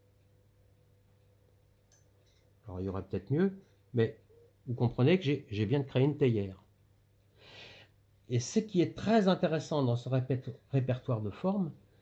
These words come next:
c'est que ça nous ouvre des tas de possibilités. C'est-à-dire que là, on pourrait faire le service complet. Si cette forme-là nous plaisait, on en ferait une simple photographie.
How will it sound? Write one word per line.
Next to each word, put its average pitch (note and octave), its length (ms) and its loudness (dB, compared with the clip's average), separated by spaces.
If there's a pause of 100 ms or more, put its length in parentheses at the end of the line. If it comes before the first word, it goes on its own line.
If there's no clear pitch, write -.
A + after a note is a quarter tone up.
(260)
c'est - 160 -2
que B2+ 80 -6
ça E3+ 100 2
nous D#3+ 220 6
ouvre G#3 420 4 (180)
des B2+ 140 0
tas G#3 220 0
de C#3 100 2
possibilités. D3 840 -4 (260)
C'est-à-dire B2+ 440 -2
que B2 80 0
là, D3 100 2
on F#3 60 0
pourrait B2 240 0
faire D3+ 220 -2
le A#2+ 80 4
service B2 400 -4
complet. A#2+ 360 -2
Si C3 200 -6
cette C#3 200 0
forme-là C3+ 380 2
nous A2 160 4
plaisait, G#2+ 460 0
on G#2+ 200 0
en G#2 60 -2
ferait A2 200 -2
une G2+ 80 -2
simple C3 340 -2
photographie. G#2+ 720 -4